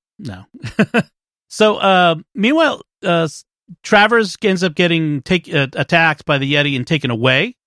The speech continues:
Uh, and, uh, they, they, he's gonna end up being a, a temporary stooge for the Great Intelligence. Someone is, uh, planting the, um,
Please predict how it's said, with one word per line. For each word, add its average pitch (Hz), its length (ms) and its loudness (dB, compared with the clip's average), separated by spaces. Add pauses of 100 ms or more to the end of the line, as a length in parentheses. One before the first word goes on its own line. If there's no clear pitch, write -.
(160)
Uh, 117 340 -6 (100)
and, 120 280 -6 (180)
uh, 120 240 -6
they, 123 220 -4
they, 127 160 -6
he's 120 200 -4
gonna 120 180 -4
end 127 140 -2
up 123 80 -2
being 117 220 -4
a, 117 140 -8 (100)
a 120 180 -8 (140)
temporary 123 340 -4
stooge 123 360 -6
for 127 100 -16
the 117 60 -10
Great 110 160 -8
Intelligence. 147 500 -6 (500)
Someone 208 460 2
is, 180 400 0
uh, 151 120 4
planting 175 720 -2
the, 156 400 -2
um, 127 340 -2